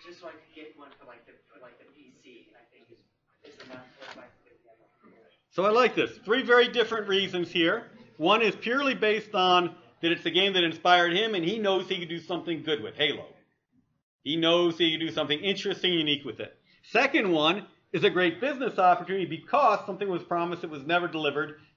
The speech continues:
Speaker 2: You have all these fans who are waiting for something that never came out.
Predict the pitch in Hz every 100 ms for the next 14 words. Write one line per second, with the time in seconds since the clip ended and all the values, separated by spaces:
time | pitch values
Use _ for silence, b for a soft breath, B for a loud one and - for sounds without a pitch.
0 | - 147 147 151 165 196 202 190 170 -
1 | 196 185 170 165 160 147 175 190 175 -
2 | 165 156 151 160 156 156 156 160 180 180
3 | 180